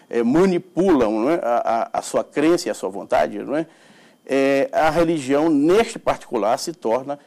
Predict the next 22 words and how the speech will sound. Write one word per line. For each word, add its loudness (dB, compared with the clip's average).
um 0
instrumento, -2
eh, -2
aético 2
de -6
degradação, 0
é, 0
submetida 0
ao -2
que -8
o -2
senhor -4
chama -4
de -2
ética 0
do -4
mercado, -4
lógica 2
e 0
ética 0
de -6
mercado. -8